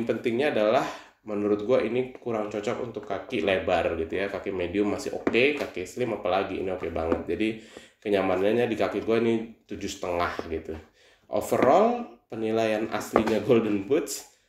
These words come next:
berapa nih, Bang? Penilaian aslinya Golden Boots ini menurut gua ya enam lah, di angka enam. Eh, tapi untuk lo para gelandang yang cari sepatu yang li-,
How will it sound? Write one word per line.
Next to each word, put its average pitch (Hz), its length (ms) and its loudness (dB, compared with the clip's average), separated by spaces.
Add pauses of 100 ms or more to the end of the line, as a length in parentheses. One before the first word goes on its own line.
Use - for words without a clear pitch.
(300)
berapa 170 400 0
nih, 147 160 4
Bang? 113 320 0
Penilaian 101 320 2
aslinya 104 320 2
Golden 104 320 4
Boots 120 160 -2
ini 117 160 2
menurut 101 320 -2
gua 113 160 2
ya 101 160 2
enam 87 320 -2
lah, 85 160 -2
di 85 160 -2
angka 80 240 -8
enam. 78 480 -4 (480)
Eh, 87 540 -4 (100)
tapi 156 560 2 (1600)
untuk 123 400 0
lo 127 160 6
para 120 240 4
gelandang 113 640 2
yang 104 80 -2
cari 104 240 2
sepatu 101 720 -2
yang 92 320 -4 (480)
li-, - 400 -2